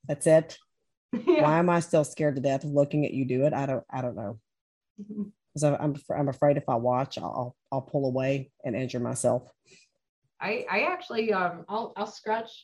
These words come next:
Speaker 2: I'll, like, tickle my arm, like, lower down on my arm, 'cause, you know, they're doing the shot up here. I'm scratching, like, over here,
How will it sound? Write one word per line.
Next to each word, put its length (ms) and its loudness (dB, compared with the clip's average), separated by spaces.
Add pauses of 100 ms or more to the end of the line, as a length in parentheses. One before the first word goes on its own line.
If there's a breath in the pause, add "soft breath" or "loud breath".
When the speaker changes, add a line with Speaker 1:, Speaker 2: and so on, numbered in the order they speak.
(120)
Speaker 2:
I'll, 120 2
like, 200 -6
tickle 240 -2
my 200 0
arm, 460 -2
like, 200 -4
lower 260 2
down 240 -2
on 80 -2
my 120 0
arm, 340 -4
'cause, 120 -12
you 60 -4
know, 220 -8
they're 120 -4
doing 140 -4
the 80 -4
shot 220 0
up 120 -4
here. 180 -2
I'm 120 -4
scratching, 460 -2
like, 180 -6
over 220 -4
here, 340 -6